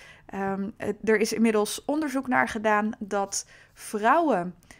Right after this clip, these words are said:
het moeilijker vinden om een orgasme te krijgen met hun partner als wanneer ze alleen zijn. Dus het is inmiddels ook, ja, aangetoond dat dat het geval is. En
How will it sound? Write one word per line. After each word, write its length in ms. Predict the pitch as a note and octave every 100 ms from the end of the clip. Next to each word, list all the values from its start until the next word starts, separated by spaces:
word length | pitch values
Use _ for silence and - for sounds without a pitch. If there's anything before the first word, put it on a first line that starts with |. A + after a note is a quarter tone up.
| _ -
het 360 | G#3 G#3+ - -
moeilijker 680 | G#3 G#3+ D#4 G4 D#4 C4
vinden 480 | A3+ A#3 A3 G#3 F#3 -
om 220 | A3 G#3+
een 160 | G#3 G3+
orgasme 460 | G3+ - C4+ C#4
te 100 | A3+
krijgen 640 | G#3+ G#3 G3+ G3 F#3 F#3+ G3
met 240 | G#3+ B3
hun 280 | G3 G3 G3
partner 540 | - F#3 A#3+ C#4+ E4+ G#4+ - -
als 400 | - C4 C#4 -
wanneer 420 | A#3 B3+ A#3+ A#3 A3+
ze 220 | A3+ A3 -
alleen 380 | - C#4 F3 D#3+
zijn. 320 | F3+ - F3 - -
Dus 360 | G3 G#3+ - - - - - - _
het 160 | A3 A3+
is 100 | A3+
inmiddels 360 | A3+ D4 C4
ook, 280 | A3 G#3+ - _ -
ja, 260 | A3+ E3 -
aangetoond 800 | - F3+ C4+ C4+ C4 C#4 G#4+ -
dat 140 | C4 B3+
dat 180 | B3
het 120 | A#3 -
geval 400 | A3 A3+ A3 C#4+
is. 120 | -
En 240 | A3 A3